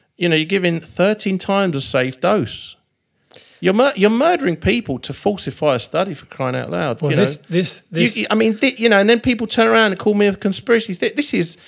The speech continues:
Speaker 1: mur-, you know, this is, this is a fraud.
Speaker 2: Well,
Speaker 1: And
Speaker 2: it's,
Speaker 1: the news
Speaker 2: it's,
Speaker 1: is in on it because
Speaker 2: it's
Speaker 1: they're printing this
Speaker 2: Yeah.
Speaker 1: rubbish. They're not doing journalism. They're not,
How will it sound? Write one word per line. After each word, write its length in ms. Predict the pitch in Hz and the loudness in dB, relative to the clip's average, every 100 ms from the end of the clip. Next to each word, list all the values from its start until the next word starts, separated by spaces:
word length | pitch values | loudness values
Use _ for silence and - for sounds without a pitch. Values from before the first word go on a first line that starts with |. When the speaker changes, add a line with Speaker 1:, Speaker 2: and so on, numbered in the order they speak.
| - _ | -20 _
Speaker 1:
mur-, 240 | 185 214 254 | 0 2 2
you 80 | 233 | -2
know, 60 | 226 | -2
this 200 | 370 233 | -2 0
is, 240 | 180 156 - | -4 -4 -4
this 180 | 294 - | -4 -2
is 340 | 185 139 135 - - | -2 -4 -10 -16 -6
a 160 | 233 | -4
fraud. 640 | - - 294 302 135 107 - _ _ _ _ _ _ _ _ | -2 4 6 6 2 -4 -16 _ _ _ _ _ _ _ _
Speaker 2:
Well, 160 | - 220 | 2 4
Speaker 1:
And 120 | 208 | 6
Speaker 2:
it's, 240 | 233 269 320 | 6 8 6
Speaker 1:
the 120 | 320 | 6
news 160 | 214 170 | 4 4
Speaker 2:
it's, 140 | 190 | 4
Speaker 1:
is 0 | |
in 180 | 294 403 | 4 4
on 140 | 240 | 2
it 160 | 139 285 | -2 -4
because 160 | - 202 | 0 2
Speaker 2:
it's 40 | |
Speaker 1:
they're 100 | 233 240 | 4 2
printing 560 | - 262 359 - 180 | 4 2 2 0 -2
this 140 | 160 175 | 0 -2
Speaker 2:
Yeah. 140 | 285 | 0
Speaker 1:
rubbish. 480 | 233 277 156 - - | 2 2 0 -6 0
They're 100 | 196 | 2
not 280 | 285 - - | 2 0 0
doing 280 | 190 185 | 2 2
journalism. 520 | 151 190 220 156 120 127 | 2 4 4 2 -2 -2
They're 100 | 196 | 0
not, 240 | 247 - | 0 -2